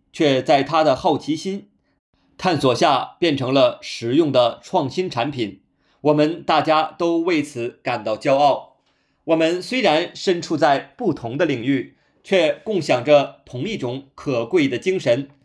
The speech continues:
那就是对未知永恒的好奇和探索。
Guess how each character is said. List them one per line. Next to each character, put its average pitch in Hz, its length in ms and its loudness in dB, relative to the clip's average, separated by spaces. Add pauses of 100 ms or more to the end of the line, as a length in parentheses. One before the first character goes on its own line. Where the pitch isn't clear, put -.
(360)
那 180 180 2
就 165 160 4
是 156 440 -4
对 151 340 0
未 196 220 4
知 190 240 0
永 139 320 -4
恒 113 240 -8
的 165 100 0
好 165 240 0
奇 127 460 -4 (260)
和 - 280 -4
探 147 260 -2
索。 - 360 -6